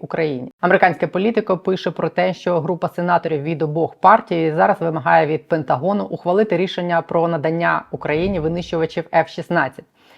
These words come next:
Бо у війні настав переламний момент, і винищувачі можуть змінити правила гри на полі бою.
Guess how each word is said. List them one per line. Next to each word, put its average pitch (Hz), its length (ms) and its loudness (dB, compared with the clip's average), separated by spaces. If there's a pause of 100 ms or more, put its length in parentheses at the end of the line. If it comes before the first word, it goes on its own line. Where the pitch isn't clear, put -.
(180)
Бо 196 180 6
у 220 80 6
війні 180 380 0
настав 165 380 0
переламний 160 460 4
момент, 220 520 2
і 180 140 0
винищувачі 180 760 -2
можуть 202 320 -2
змінити 170 360 -2
правила 160 400 4
гри 170 260 -2
на 175 180 -2
полі 170 240 -2
бою. 151 280 -2